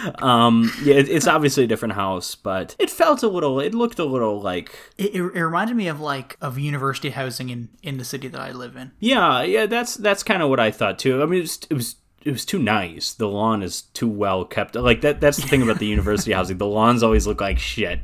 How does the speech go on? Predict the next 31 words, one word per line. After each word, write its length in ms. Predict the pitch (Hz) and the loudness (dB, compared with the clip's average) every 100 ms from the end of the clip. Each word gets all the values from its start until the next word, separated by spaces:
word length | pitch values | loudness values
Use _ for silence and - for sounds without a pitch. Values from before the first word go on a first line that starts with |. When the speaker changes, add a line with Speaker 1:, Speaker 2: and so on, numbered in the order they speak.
| 104 | -6
Speaker 1:
because 460 | 95 95 87 - - - - - - - | -8 -6 -8 -10 -14 -16 -16 -18 -20 -4
college 240 | - 120 117 | 4 4 4
students 240 | 113 104 | -2 -4
don't 160 | 107 - | -6 -6
care 240 | - 107 | 0 0
about 240 | 87 87 85 | 0 -6 -10
that 180 | 82 | -14
stuff. 340 | - - 78 - - | -14 -12 -10 -8 4
But 240 | 214 - - | 4 6 0
Speaker 2:
<laughs> 220 | 190 - - | -4 -8 -8
Yeah. 200 | 143 131 _ _ _ _ _ _ _ | -8 -10 _ _ _ _ _ _ _
Speaker 1:
So, 480 | - 151 131 123 120 - _ _ - | 0 2 4 2 -4 -14 _ _ -4
Tina, 380 | 170 175 156 | -2 0 0
as 200 | 147 143 | 0 0
we 80 | 131 | 0
said, 220 | 127 127 | 0 0
is 100 | 110 | 0
annoying. 540 | 101 107 113 101 92 104 | 0 0 0 0 -4 -6
She 160 | - | -4
also 220 | 113 120 120 | -2 -2 -4
brings 400 | 113 113 110 - | 0 0 0 -4
the 80 | |
dog. 540 | 101 101 92 92 92 95 | -4 0 0 0 -2 -6
The 80 | 101 | -6
dog 480 | 104 104 107 101 - | -2 0 0 -2 -6
is, 500 | 104 98 98 90 101 | -6 -4 -6 -10 -12
what 160 | 98 | -10
was 220 | 107 107 | -10 -8
the 80 | 104 | -8
name, 220 | 98 98 95 | -8 -8 -10
Max? 600 | 101 139 - - - | -10 -12 -14 -14 -16